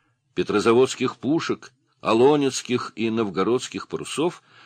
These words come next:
обеспечивали престиж короны и надежность купеческих грозбухов. Крейсер посылали для наблюдения за соперниками, англичанами и североамериканцами. Крейсер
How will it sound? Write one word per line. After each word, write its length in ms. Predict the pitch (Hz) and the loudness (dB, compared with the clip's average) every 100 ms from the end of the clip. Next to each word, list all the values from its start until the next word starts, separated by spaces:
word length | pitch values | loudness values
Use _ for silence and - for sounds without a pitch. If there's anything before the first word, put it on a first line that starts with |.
| - | -6
обеспечивали 880 | 87 104 127 - 180 196 - 160 151 | -2 0 0 -2 -4 -4 -6 -4 -4
престиж 580 | - 104 - - 117 - | -4 -6 -6 -8 -10 -8
короны 520 | 73 92 147 175 175 - _ | -8 -4 -4 -4 -8 -14 _
и 120 | - | -6
надежность 760 | 151 202 143 143 143 147 143 - | -2 -2 0 -2 -2 -6 -10 -8
купеческих 920 | 139 123 92 101 101 - - 113 - | -8 -4 -4 -4 -6 -10 -10 -10 -10
грозбухов. 960 | - 87 87 90 65 - - - - _ _ _ _ _ _ - - - | -10 -6 -4 -6 -10 -20 -20 -20 -20 _ _ _ _ _ _ -20 -20 -20
Крейсер 680 | - - 113 143 - 143 - _ _ _ - | -10 0 2 0 -2 -6 -6 _ _ _ -10
посылали 540 | 76 - 80 95 92 | -6 -4 -2 0 -2
для 240 | 78 82 | -4 -6
наблюдения 800 | 78 80 67 73 110 110 110 101 | -6 -8 -10 -6 -6 -4 -4 -6
за 220 | 65 - 104 | -6 -6 -4
соперниками, 880 | - 101 151 139 101 - 64 62 - - | -4 -4 -2 -4 -6 -10 -14 -14 -20 -20
англичанами 800 | - 87 85 85 110 117 117 117 | -10 -8 -6 -4 -4 -2 -4 -4
и 160 | 127 107 | -4 -6
североамериканцами. 1120 | - 101 101 101 98 92 123 113 - 73 69 _ _ _ _ _ _ - | -4 -2 0 -2 -4 -6 -6 -8 -10 -14 -16 _ _ _ _ _ _ -12
Крейсер 640 | 90 95 76 - 131 | -2 0 -2 -4 -6